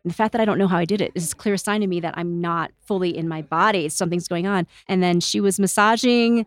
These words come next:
me, and she said, "Your stomach and your intestines are inflamed. Are you stressed?" And I said, "No, I don't feel stressed." I definitely wasn't happy,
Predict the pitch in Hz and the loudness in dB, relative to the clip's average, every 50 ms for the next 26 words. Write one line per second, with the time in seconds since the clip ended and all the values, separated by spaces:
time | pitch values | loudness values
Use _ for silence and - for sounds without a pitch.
0 | - - 226 226 226 214 214 - - 196 - 202 190 175 175 175 - - 220 208 | -2 0 2 2 2 2 0 0 -2 -4 -2 -2 -2 0 -2 -2 -2 0 0 0
1 | 208 202 - 185 175 165 160 170 - 190 180 - - 175 170 160 151 151 - 175 | 0 0 0 0 0 0 0 -2 -2 -4 -6 -2 -2 -2 0 0 -2 0 0 -2
2 | 156 - 190 220 226 196 175 175 185 180 170 _ _ _ _ - 202 185 185 185 | 0 0 0 2 2 2 2 2 0 -2 -4 _ _ _ _ 0 2 2 2 2
3 | 180 165 - - - 285 302 214 185 180 - - 214 214 208 - 254 285 392 381 | 2 0 -2 -2 0 0 2 2 0 0 -2 -2 -2 -2 0 0 0 0 2 2
4 | 311 277 277 262 - 294 302 - - 190 - - _ _ - 214 202 - 254 247 | 2 0 -2 -2 -2 -4 -4 -2 -2 -4 -4 -6 _ _ -4 -4 -2 -2 -2 -2
5 | - 330 294 226 202 190 185 180 160 - - - 160 170 170 202 - 139 113 143 | -2 -2 0 0 0 0 0 -2 -4 -6 -8 -6 -2 -2 -2 -2 -2 -4 -4 -4
6 | 185 | -6